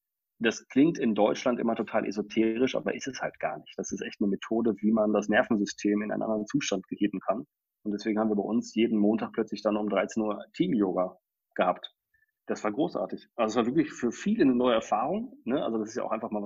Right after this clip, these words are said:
was Sonderbares, mit dem Chef auf eine Yogamatte zu gehen nebeneinander. Das war für alle cool. Als Teambuilding-Maßnahme, aber auch, weil man danach in den Feierabend geht und in einem ganz anderen Zustand ist und wirklich dann abschalten kann, ne? Weil wir brauchen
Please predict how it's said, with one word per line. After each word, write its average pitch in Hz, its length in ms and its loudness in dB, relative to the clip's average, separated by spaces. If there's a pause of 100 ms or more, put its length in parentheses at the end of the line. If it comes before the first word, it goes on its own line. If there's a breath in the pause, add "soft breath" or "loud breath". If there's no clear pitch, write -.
(140)
was 98 100 -6
Sonderbares, 139 540 -6
mit 117 100 -6
dem - 80 -10
Chef - 300 -4
auf - 160 -6
eine 110 80 -4
Yogamatte 135 420 -2
zu 131 180 0
gehen 135 220 0
nebeneinander. 135 600 0
Das 104 120 -2
war 117 80 4
für 110 160 -2
alle 127 160 2 (100)
cool. 120 300 0
Als - 200 -6
Teambuilding-Maßnahme, 147 800 0
aber 110 220 4
auch, 139 220 0
weil 139 80 4
man 135 100 0
danach 131 480 -2 (400)
in 113 140 4
den 110 100 4
Feierabend 135 600 2
geht 127 180 4
und 120 120 -4
in 120 40 -4
einem 113 200 -2
ganz 165 260 0
anderen 131 260 0
Zustand 190 460 -4
ist - 120 -6
und 107 200 -2
wirklich 185 280 -2
dann 127 140 -6
abschalten - 500 -6
kann, 92 120 -8
ne? 123 120 0
Weil - 140 2
wir 226 80 2
brauchen - 380 -2